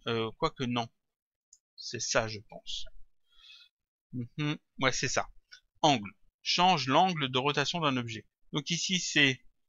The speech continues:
le projectile. De toute façon, si je me trompe, on modifiera. Et on va mettre comme signe de re-, de modification, on met égal.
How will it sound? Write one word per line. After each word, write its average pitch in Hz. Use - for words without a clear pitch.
le 143
projectile. 131
De 135
toute -
façon, 151
si 151
je 143
me 147
trompe, 143
on 151
modifiera. 123
Et 196
on 180
va 170
mettre 170
comme 185
signe 175
de 147
re-, 156
de 147
modification, 143
on 117
met 110
égal. 160